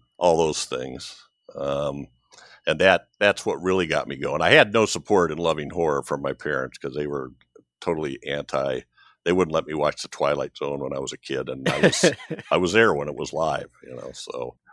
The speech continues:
Speaker 1: uh, <laughs> the minute it started playing in reruns, I started watching it. So it, it, you know, uh, maybe that was it, 'cause it was seen as a forbidden fruit. And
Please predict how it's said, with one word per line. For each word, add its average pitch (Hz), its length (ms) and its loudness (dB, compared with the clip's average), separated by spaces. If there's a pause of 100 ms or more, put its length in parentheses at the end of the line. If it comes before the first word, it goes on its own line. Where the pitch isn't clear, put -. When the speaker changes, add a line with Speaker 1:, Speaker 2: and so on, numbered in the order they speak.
(460)
Speaker 1:
uh, 82 480 2 (240)
<laughs> - 260 -12
the 92 120 2
minute 107 600 6
it 82 240 -4
started 90 400 2
playing 87 280 4
in 80 100 -4
reruns, 78 460 0
I 71 100 0
started 73 340 -2
watching 71 480 -2
it. - 180 -14
So 76 160 -2
it, 73 120 -4
it, 73 160 -8 (220)
you 69 80 -12
know, 65 180 -8 (100)
uh, 78 80 -6
maybe 80 260 -2
that 78 140 2
was 65 160 -8
it, 76 280 -2
'cause 76 160 -2
it 71 120 -4
was - 320 -12 (200)
seen 80 200 -6
as 71 160 -4
a 67 60 -8
forbidden 67 460 -8
fruit. 95 420 0 (380)
And 101 580 8